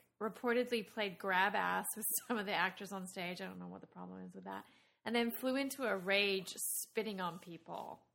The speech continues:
Um, and then he made some threats to law enforcement. He reportedly told police, "I'll fuck you up." Um, so he's doing well.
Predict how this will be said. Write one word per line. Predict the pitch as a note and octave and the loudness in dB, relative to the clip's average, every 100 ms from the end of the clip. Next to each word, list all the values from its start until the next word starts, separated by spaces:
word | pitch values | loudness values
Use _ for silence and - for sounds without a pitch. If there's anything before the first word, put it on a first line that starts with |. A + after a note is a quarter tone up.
| _ _ _ _ _ _ _ A3 | _ _ _ _ _ _ _ 6
Um, | A3 G#3+ G#3+ G#3+ A3+ - _ _ _ _ | 8 8 4 0 -6 -10 _ _ _ _
and | A#3 A3+ | 2 6
then | A3+ G#3+ A3 G#3+ G#3+ A3 A3 - | 6 8 6 4 0 -2 -6 -8
he | A3+ - A3 G3+ G3+ | -16 -10 -6 -4 -2
made | G3 F#3+ - | -2 -4 -6
some | G3 - _ | -8 -10 _
threats | G3+ F#3+ F#3+ - - | -4 0 0 -2 -6
to | F#3 | -4
law | F3 D#3+ | -4 -6
enforcement. | E3+ - - F3 F3+ F3 - - - - F#3 | -8 -8 -8 -8 -8 -6 -6 -8 -12 -16 -10
He | F#3 | -10
reportedly | F#3 G#3 G3+ G3+ G#3 | -6 -2 -2 0 -2
told | G3+ G3 F#3 | -2 -6 -6
police, | - F#3+ F3 F3+ F3+ - F#3+ | -6 -6 -4 -4 -8 -6 -2
"I'll | G3 F#3 F3+ - | 0 0 -4 -6
fuck | F#3+ F3+ - | -4 -4 -6
you | F#3 | -4
up." | D3+ G#2+ - - _ _ _ _ _ _ _ G3 | -2 -2 -4 -20 _ _ _ _ _ _ _ 0
Um, | G3 F#3 | 0 0
so | A#3 | -4
he's | A3+ G#3 | -2 -2
doing | G#3 | -4
well. | F#3 F#3 | -4 -8